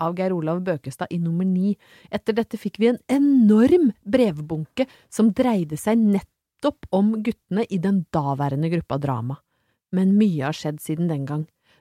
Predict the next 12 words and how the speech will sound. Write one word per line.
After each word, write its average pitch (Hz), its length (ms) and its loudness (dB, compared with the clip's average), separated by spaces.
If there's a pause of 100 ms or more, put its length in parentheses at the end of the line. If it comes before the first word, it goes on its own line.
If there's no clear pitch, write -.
Drama 165 560 0
fikk - 240 -8
det 202 140 2
nyes 190 420 2
sølvmikrofon, 185 960 -4 (220)
men 202 180 0
kort - 240 -2 (140)
tid 208 260 0
senere 170 400 -2
ble 190 160 -2
gruppa 180 380 -6
oppløst. - 500 -6